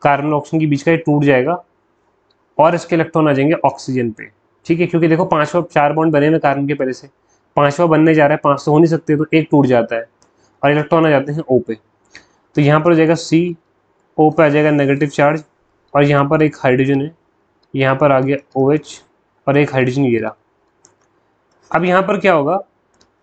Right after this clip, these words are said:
जब ये electron वापस से migrate करेंगे यहाँ पर, तो generally होता क्या है, जो weak bond है, जो weak bond जैसे कि यहाँ पर क्या है, Carbon, carbon oxygen के बीच का bond है, ये टूट जाता था और time। लेकिन यहाँ पर होगा क्या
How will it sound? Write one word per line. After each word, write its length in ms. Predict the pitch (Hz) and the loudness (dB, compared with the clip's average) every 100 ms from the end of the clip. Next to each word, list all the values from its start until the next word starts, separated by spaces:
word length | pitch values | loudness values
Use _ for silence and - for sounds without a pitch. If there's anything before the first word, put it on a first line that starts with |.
| - | -6
जब 260 | 139 165 151 | 0 0 2
ये 180 | 160 196 | 0 2
electron 360 | 185 190 202 147 | 0 0 0 2
वापस 360 | 143 143 175 | 0 -2 -6
से 60 | 185 | -2
migrate 440 | 156 147 151 156 | 0 0 0 -2
करेंगे 280 | 151 139 139 | -2 0 0
यहाँ 240 | 135 123 | -2 -4
पर, 160 | 120 117 - _ _ _ _ _ _ - | -4 -6 -8 _ _ _ _ _ _ -2
तो 60 | |
generally 420 | 156 170 185 208 180 | 2 2 2 0 -2
होता 260 | 143 143 180 | -2 0 0
क्या 160 | 170 156 | 2 0
है, 160 | 170 - _ _ _ - | -2 -6 _ _ _ -2
जो 120 | 180 | -2
weak 320 | 143 170 175 | 2 0 2
bond 260 | 170 151 131 | 0 0 -2
है, 140 | 110 - _ _ _ | -6 -12 _ _ _
जो 140 | 135 143 | -2 0
weak 240 | 143 165 | 2 2
bond 200 | 160 165 | 2 2
जैसे 200 | 156 170 | 0 -2
कि 100 | 160 | 0
यहाँ 140 | 160 151 | 0 0
पर 140 | 156 | -2
क्या 160 | 170 170 | -2 -4
है, 100 | - _ _ _ - | -4 _ _ _ -2
Carbon, 500 | 147 143 151 165 175 - _ _ _ _ _ _ | 0 0 -2 -4 -6 -10 _ _ _ _ _ _
carbon 360 | 151 147 160 175 | 0 0 0 -2
oxygen 280 | 156 170 165 | -2 -4 -2
के 60 | |
बीच 160 | 151 147 | -2 0
का 100 | 165 | 0
bond 280 | 143 131 127 | 2 2 2
है, 60 | |
ये 140 | 127 160 | 2 2
टूट 240 | 165 143 | 2 0
जाता 260 | 131 120 123 | 2 0 -2
था 120 | 120 | 0
और 140 | 113 | 0
time। 220 | 110 113 110 _ _ _ _ _ _ _ _ | -2 -10 -16 _ _ _ _ _ _ _ _
लेकिन 200 | 156 175 | -2 2
यहाँ 280 | 208 160 170 | 2 2 0
पर 120 | 185 | -2
होगा 300 | 156 156 165 | 0 0 0
क्या 220 | 175 156 | 0 -2